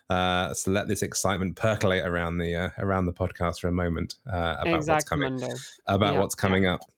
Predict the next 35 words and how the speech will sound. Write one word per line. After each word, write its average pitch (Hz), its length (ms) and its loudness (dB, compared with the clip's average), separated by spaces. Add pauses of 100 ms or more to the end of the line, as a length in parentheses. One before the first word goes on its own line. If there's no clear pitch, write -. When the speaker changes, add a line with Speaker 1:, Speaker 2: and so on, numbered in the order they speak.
Speaker 2:
yeah. 90 140 -14 (540)
Um, 165 220 2
I 170 120 4
will, 202 260 0
I 165 80 2
do 165 260 -2 (100)
wanna 147 120 -2
say, 143 320 -4
as 208 160 2
per 214 220 0
usual, 202 360 0
just 175 200 -6
a - 20 6
quick 127 60 4
Speaker 1:
Yes. 123 160 0
Speaker 2:
reminder 160 360 0
you, 170 260 0
uh, 110 100 -4
those 147 500 0
who 143 380 -4
are 135 180 0
here 139 320 -2
joining 160 280 0
this 151 160 -4
live, 170 180 4
since 147 180 -8
it's 127 100 -12
a 135 60 0
live 135 300 2
podcast, 160 420 -4
you 139 80 -8
can 123 140 -10
interact 127 520 -6
with 131 100 -6
us 127 200 -8